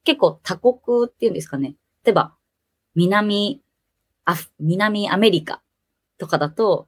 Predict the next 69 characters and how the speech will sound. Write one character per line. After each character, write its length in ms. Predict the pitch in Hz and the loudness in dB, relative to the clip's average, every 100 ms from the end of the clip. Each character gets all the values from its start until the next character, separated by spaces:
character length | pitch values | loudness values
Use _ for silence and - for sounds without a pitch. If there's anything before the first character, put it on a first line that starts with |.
| _ | _
な 80 | 170 | -6
ん 20 | |
か 60 | 165 | -2
も 80 | 156 | 0
う 80 | |
ウ 40 | 185 | 2
ル 120 | 226 | 4
グ 160 | 247 233 | 6 4
ア 80 | |
イ 80 | 143 | 4
に 340 | 135 151 113 - _ - | 0 -2 -2 -10 _ -4
め 120 | 180 | -4
っ 60 | 196 _ | -4 _
ち 180 | - 226 | 0 4
ゃ 240 | 220 - | 4 0
こ 500 | 175 180 175 175 - | -6 -2 0 -2 -4
う、 40 | _ _ | _ _
南 240 | 180 208 214 | -6 -2 -2
ア 60 | |
メ 120 | 202 196 | -2 -4
リ 120 | 190 | 0
カ 120 | 165 | 0
全 240 | 160 202 | 2 -2
体 200 | - 202 | -4 -10
に 60 | 196 | -6
ネ 100 | 190 | -8
ッ 60 | - | -10
ト 60 | 190 | -8
ワ 120 | 185 | -8
ー 20 | |
ク 100 | - | -8
持 80 | 190 | -16
っ 60 | 185 | -14
て 160 | - | -12
る 120 | 139 | -8
エ 60 | 127 | -6
ヌ 120 | 151 | -6
ピ 200 | 156 165 | -8 -8
ー 20 | |
オ 40 | 143 | -8
ー 20 | |
が 80 | - | -8
い 80 | - | -12
て、 360 | - - - _ _ - | -4 -4 -4 _ _ -16
そ 120 | 175 | 0
こ 120 | 233 | 2
が 340 | 220 214 - - _ _ | 6 4 4 -2 _ _
こ 240 | 175 165 | 2 2
う、 20 | |
い 40 | 165 | 2
ろ 100 | 175 | 0
ん 60 | |
な 100 | 170 | -2
教 180 | 160 180 | 2 2
員 140 | 170 165 | 2 2
研 160 | 170 | -2
修 140 | 151 135 | -2 -8
と 120 | 127 | -12
か 320 | - 117 104 _ _ _ | -4 -4 -4 _ _ _
リ 120 | 156 | -2
ー 20 | 151 | 0
チ 100 | 143 | -2
し 80 | |
て 120 | - 156 | -2 -4
く 100 | 143 | -2
れ 100 | 135 | -2
て 100 | 131 | -2
る 100 | 135 | -2
し、 440 | - 131 113 - | -2 -2 -2 -6